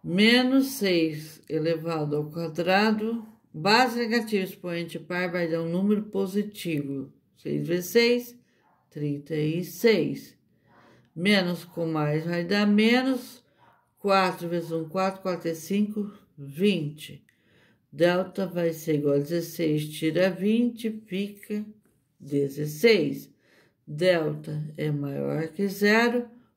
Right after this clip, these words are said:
duas raízes diferentes. Vamos achar as duas raízes diferentes? Então, venho pra cá.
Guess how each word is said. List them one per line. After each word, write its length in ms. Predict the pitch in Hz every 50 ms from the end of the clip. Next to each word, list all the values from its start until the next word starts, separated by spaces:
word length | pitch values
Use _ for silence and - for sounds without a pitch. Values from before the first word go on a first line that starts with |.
| _ _ _
duas 640 | 190 190 196 202 208 202 208 214 214 214 214 - - _ _ _ _ _ _ _
raízes 1200 | - 156 160 156 156 151 151 151 151 160 180 196 208 214 202 202 202 208 208 202 - - - - _ _ _ _ _ _ _ _ _ _ _ _ _ _ _ _ -
diferentes. 1200 | 147 147 175 185 190 190 - - 196 190 185 185 185 185 165 135 143 127 - - - - 123 - -
Vamos 360 | 151 151 143 143 151 151 156
achar 420 | 156 156 - - 185 180 180 175
as 40 | 165
duas 280 | - 170 165 160 156 165
raízes 360 | 165 160 160 165 160 156 156
diferentes? 640 | - - - 196 202 202 226 220 190 165 - - - _ _ _ _ _ _ _ _ _ _ _ _ _ _ _ _ _ _ _ _ _ _
Então, 220 | - 147 151 151
venho 320 | 151 156 160 156 156 156 156
pra 240 | 156 165 175 180 175
cá. 680 | - - - 214 214 220 233 247 247 - - - -